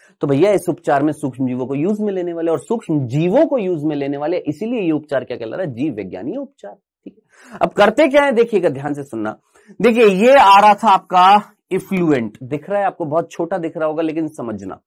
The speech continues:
इफ्लुएंट क्या था मेरे भाई? इफ्लुएंट क्या था? बाह्य स्राव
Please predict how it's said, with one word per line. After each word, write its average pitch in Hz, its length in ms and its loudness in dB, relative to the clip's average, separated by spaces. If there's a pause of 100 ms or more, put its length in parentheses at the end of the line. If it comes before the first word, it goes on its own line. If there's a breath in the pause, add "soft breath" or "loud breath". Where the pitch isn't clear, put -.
(320)
इफ्लुएंट 226 640 -2
क्या 233 140 2
था 240 380 -6 (420)
मेरे 156 160 -2
भाई? 147 220 -4
इफ्लुएंट 190 640 -8
क्या 190 100 -2
था? 190 120 -4
बाह्य 170 340 -4
स्राव 196 400 -10